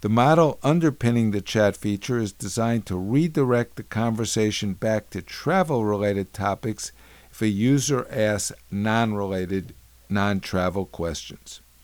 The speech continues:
Mister Kern said that users' private data won't be shared with Open A I when they converse in the Expedia app, though this data might be used internally by Expedia over time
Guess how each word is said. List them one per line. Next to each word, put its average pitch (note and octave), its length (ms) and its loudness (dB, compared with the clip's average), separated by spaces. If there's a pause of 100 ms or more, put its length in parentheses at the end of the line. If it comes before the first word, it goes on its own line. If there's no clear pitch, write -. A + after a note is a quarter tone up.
(580)
Mister F#3 300 0
Kern B2+ 360 2
said A#2 300 0
that G#2+ 220 2
users' A2+ 480 0 (120)
private D3 540 2
data G#2 360 2
won't B2+ 480 2
be B2+ 120 -2
shared A2+ 380 2
with G#2 180 0
Open F#2+ 360 -2
A F#2 240 -2
I F2+ 360 -4 (160)
when G#2 200 0
they F#2+ 160 0
converse G#2 520 0
in G#2 120 -2
the F#2+ 140 0
Expedia F#2+ 600 -4
app, G2+ 320 -4 (720)
though A2+ 160 4
this A2 320 -2
data A2 440 0 (120)
might C#3 460 0
be C3+ 100 -2
used A#2+ 480 0
internally G#2 960 0
by G2+ 260 -2
Expedia G#2+ 720 -4 (420)
over D3 320 0
time G#2+ 540 -4